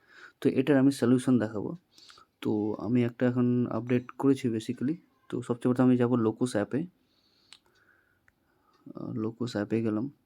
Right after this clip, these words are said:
এখানে আমার ডেটা already ঠিক করা আছে। তো লোকোস অ্যাপে গিয়ে সবচেয়ে প্রথমে আমি ওটা দেখবো, চেক আউট করবো। যদি আমার ডেটা ঠিক, আমার যেহেতু এখানে ডেটা ঠিকঠাক আছে,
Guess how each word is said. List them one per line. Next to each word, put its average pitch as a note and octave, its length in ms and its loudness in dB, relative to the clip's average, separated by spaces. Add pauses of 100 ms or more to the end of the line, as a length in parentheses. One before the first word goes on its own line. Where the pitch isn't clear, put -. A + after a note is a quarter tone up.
(220)
এখানে B2 560 2
আমার A#2+ 240 2
ডেটা A#2+ 220 2
already B2 340 4
ঠিক - 220 -8
করা B2 220 4
আছে। G#2+ 260 -2 (1500)
তো A2+ 100 -8
লোকোস A2+ 360 0
অ্যাপে C3 260 2
গিয়ে C#3+ 100 4
সবচেয়ে C3+ 320 -6
প্রথমে C3+ 240 0
আমি C3+ 80 4
ওটা C#3 160 4
দেখবো, B2 440 2
চেক A#2+ 260 0
আউট C3 140 4
করবো। B2+ 360 -2 (200)
যদি B2+ 140 0
আমার B2+ 200 2
ডেটা B2 220 0
ঠিক, - 340 -10
আমার B2+ 340 0
যেহেতু C3 240 0
এখানে B2+ 220 0
ডেটা B2 220 -2
ঠিকঠাক B2+ 440 -4
আছে, B2 260 -2